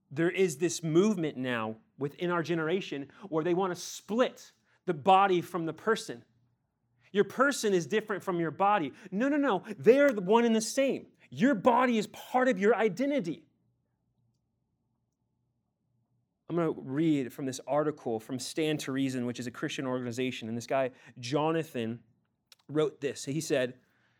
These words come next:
"There has been a separation of the body and the person. For example, activists argue that biology has nothing to do with gender identity,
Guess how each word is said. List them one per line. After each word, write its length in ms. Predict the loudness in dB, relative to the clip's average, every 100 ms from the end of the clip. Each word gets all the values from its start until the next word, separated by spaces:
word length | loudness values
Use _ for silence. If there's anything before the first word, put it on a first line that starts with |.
| _ _ _ _ _
"There 140 | 0
has 160 | 0 -4
been 500 | -4 0 2 0 -2 -6
a 60 |
separation 840 | -6 -6 -4 -2 -2 -2 -2 -4 -8 -10
of 140 | -6 -6
the 80 |
body 580 | -2 4 4 4 2 -4
and 160 | -4 -6
the 60 |
person. 640 | -8 -4 -4 -2 -6 -10 -12 _ _ -20
For 220 | -4 -2
example, 640 | -2 -2 -2 -2 -4 -6 -2
activists 720 | -2 -2 -4 -4 -6 -10 -14 -12 2
argue 540 | 4 4 0 -6 -6
that 340 | -2 -2 0 2
biology 760 | 4 4 4 0 -4 -8 -10 _ -20 -6
has 220 | -2 0
nothing 420 | 0 0 0 -2
to 140 | -2 -4
do 280 | -4 -2 0
with 200 | -2 -2
gender 440 | -4 -2 -4 -4
identity, 720 | -4 -2 -2 -2 -2 -4 -8